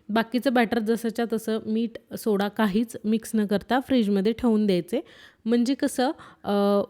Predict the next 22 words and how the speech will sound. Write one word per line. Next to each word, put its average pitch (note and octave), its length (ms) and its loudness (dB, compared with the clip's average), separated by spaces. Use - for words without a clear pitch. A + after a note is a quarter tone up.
ते A#3+ 140 6
बॅटर A3+ 500 2
व्यवस्थित G#3+ 540 0
आहे G#3 320 0
तसं A3 260 -2
छान G#3+ 300 0
राहतं, G3+ 340 -2
त्याला G3+ 240 -2
काहीच G3+ 340 -2
होत G#3 240 -2
नाही. F#3+ 120 0
अ, G3+ 100 0
बऱ्याच A3+ 300 2
दिवसापासनं A#3+ 540 -2
मी, A#3 360 0
अ, G#3 60 -4
असं G#3 380 -2
करते, G3 360 -2
धावपळ G3+ 440 2
होते, G#3+ 360 2
तेव्हा G#3+ 220 4
मग G#3+ 140 0